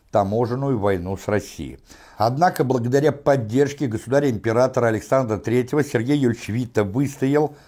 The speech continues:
в нелегкой борьбе с придворной комарилией и в январе тысяча восемьсот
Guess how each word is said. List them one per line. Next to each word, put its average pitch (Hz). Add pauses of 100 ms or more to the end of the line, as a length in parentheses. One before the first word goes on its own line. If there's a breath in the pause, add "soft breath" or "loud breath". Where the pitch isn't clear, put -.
(200 loud breath)
в 87
нелегкой 135
борьбе 104
с -
придворной 101
комарилией 117 (300 loud breath)
и 165
в 160
январе 127 (140)
тысяча -
восемьсот 101